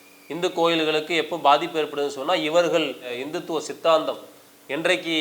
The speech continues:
வந்து உள்ள வர ஆரம்பிச்சதோ, அதிலிருந்து தான் இவர்களுடைய கூக்குரல் எப்படி மாறுதுன்னு சொன்னா, இந்துக்கள் எல்லாம் இன்றைக்கு ஒன்றுபட வேண்டும், இந்துக்களினுடைய வாழ்வியல் வந்து, அஹ், பாதிக்கப்பட்டிருக்கு, நாங்கள் எல்லாம் அதற்காக வழிவகை செய்யக்கூடிய இந்து பாதுகாவலர்கள் என்கின்ற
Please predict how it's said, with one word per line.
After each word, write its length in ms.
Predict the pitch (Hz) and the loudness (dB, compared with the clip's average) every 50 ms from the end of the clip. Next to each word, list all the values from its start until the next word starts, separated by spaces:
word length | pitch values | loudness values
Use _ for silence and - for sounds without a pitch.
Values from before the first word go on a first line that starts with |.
| 147 143 139 | 0 0 0
வந்து 160 | 151 170 160 143 143 | -2 -2 -4 -2 -2
உள்ள 220 | 156 160 160 151 143 135 | 0 2 2 2 4 4
வர 80 | 139 143 151 139 | 4 4 4 4
ஆரம்பிச்சதோ, 400 | 135 135 131 123 - - 135 156 175 151 | 4 2 0 -4 -6 -10 -4 -2 0 0
அதிலிருந்து 420 | 143 139 143 139 139 139 135 147 | 0 -2 -4 -4 -6 -6 -4 -4
தான் 140 | 165 165 156 | -2 -2 -2
இவர்களுடைய 400 | 143 135 135 135 131 131 127 123 120 113 110 - - - - - - - - - - | -2 -2 -4 -4 -4 -4 -2 -2 -2 -4 -4 -8 -12 -20 -20 -20 -20 -20 -20 -8 -4
கூக்குரல் 440 | 196 208 202 208 190 175 165 156 143 | -4 -4 0 2 2 2 4 2 0
எப்படி 200 | - 185 175 170 151 143 | 0 -2 -4 0 2 4
மாறுதுன்னு 360 | 139 143 139 143 143 135 - | 4 4 4 0 -4 -6 -6
சொன்னா, 160 | 139 139 165 170 151 | -6 -4 -2 -2 -2
இந்துக்கள் 340 | 147 147 143 143 143 139 135 131 | -4 -6 -6 -6 -4 -4 -4 -4
எல்லாம் 300 | 131 131 143 160 156 135 117 110 - - - - - - - | -2 0 2 2 2 0 -2 -6 -14 -20 -20 -20 -20 -16 -14
இன்றைக்கு 260 | 135 139 143 147 143 139 131 | -8 -6 -6 -6 -4 -6 -6
ஒன்றுபட 300 | 135 139 143 135 131 131 127 123 120 | -6 -6 -6 -4 -4 -4 -4 -4 -6
வேண்டும், 280 | 120 120 123 123 123 123 131 | -8 -6 -8 -8 -8 -8 -8
இந்துக்களினுடைய 580 | 143 147 147 147 147 139 135 131 127 127 127 123 117 117 - - - - - - - 120 127 | -6 -8 -8 -6 -8 -8 -6 -6 -4 -4 -4 -4 -6 -8 -12 -20 -20 -20 -20 -20 -4 2 6
வாழ்வியல் 420 | 143 156 170 175 170 160 143 135 | 6 6 6 4 2 0 0 -2
வந்து, 140 | 131 139 - 139 131 | -6 -8 -6 -4 -2
அஹ், 100 | 127 123 131 | -2 2 4
பாதிக்கப்பட்டிருக்கு, 800 | 139 151 147 151 147 151 135 131 123 - 143 123 110 - 131 123 120 113 113 117 127 | 4 4 2 0 -6 -6 -8 -8 -10 -10 -10 -12 -10 -8 -8 -6 -6 -6 -4 2 2
நாங்கள் 280 | 147 156 151 151 147 143 | 2 2 2 2 2 2
எல்லாம் 280 | 143 151 165 190 185 - - - - - - - - - 123 | 4 4 4 2 2 -4 -10 -18 -20 -20 -20 -20 -12 -10 -2
அதற்காக 480 | 127 147 143 - 160 156 160 156 160 170 156 147 139 | 0 0 0 4 6 8 8 8 6 6 4 4 4
வழிவகை 320 | 131 135 151 151 151 151 139 143 143 | 2 0 0 -2 -2 -4 -4 -4 -6
செய்யக்கூடிய 440 | 139 135 131 135 147 151 151 139 135 143 | -6 -6 -6 -6 -8 -6 -6 -6 -6 -6
இந்து 120 | 160 175 147 - 147 | -8 -10 -6 -2 2
பாதுகாவலர்கள் 800 | 135 143 139 151 143 143 139 135 135 127 127 123 123 131 127 113 - - 127 | 2 2 2 0 0 0 0 0 0 -2 -4 -6 -6 -6 -8 -8 -10 -12 -12
என்கின்ற 340 | 135 131 135 127 123 123 | -10 -8 -8 -8 -8 -8